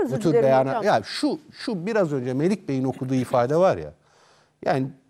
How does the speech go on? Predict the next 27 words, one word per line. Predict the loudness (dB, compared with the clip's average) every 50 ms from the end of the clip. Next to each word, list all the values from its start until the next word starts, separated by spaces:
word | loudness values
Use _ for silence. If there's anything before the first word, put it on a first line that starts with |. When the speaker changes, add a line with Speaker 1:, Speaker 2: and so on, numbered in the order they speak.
| _ -4
Speaker 2:
bir | -2 0 2
genel | 2 2 2 2 2 0 0 0
başkan, | -2 -2 -4 -8 -12 -14 -8
Kemal | -4 -2 0 0 0 -2
Kılıçdaroğlu | -2 -4 -8 -10 -10 -8 -6 -4 -4 -2 -2 0 0 2
veya | 4 4 4 4 2 2
herhangi | 0 -2 -2 -4 -4 -4 -4 -6 -6 -8
birisi, | -10 -14 -14 -20 -20 -20 _ _ _ _ _
kim | -2 0 2 2
olursa | 2 2 -2 -6 -8 -10 -12
olsun, | -12 -12 -14 -18 -20 -20 -8
Kemal | -4 -2 0 2 2 2 2 0
Bey'in | -2 -2 -2 -2
nezdinde | 0 0 -2 -2 -2 -2 0 0 0
bir | -2 -2
şey | -4 -4 -4
söylemiyorum. | -2 -2 -2 0 0 0 -2 -2 -6 -8 -12 -16 _ _ -20 -20 -20 -20 -20 -20 -20 -20 -20 _ _ _ 0
Yani | 0 2 2 2 0 -2
kazanıp, | -4 -6 -2 0 0 2 2 2 2 0 -2 -6 -10 -18 -20 -8
Kemal | -4 -2 0 2 2 2 2
Bey | 0 0 0
kazanır | 0 -2 0 0 0 0 0 0
mı, | 0 -2
kazanmaz | 0 -2 -2 -2 0 -2 -2 -2 0 0 0 0
mı | -2 0
falan | 0 0 0 2 0 -2
filan, | -2 -2 -4 -4 -6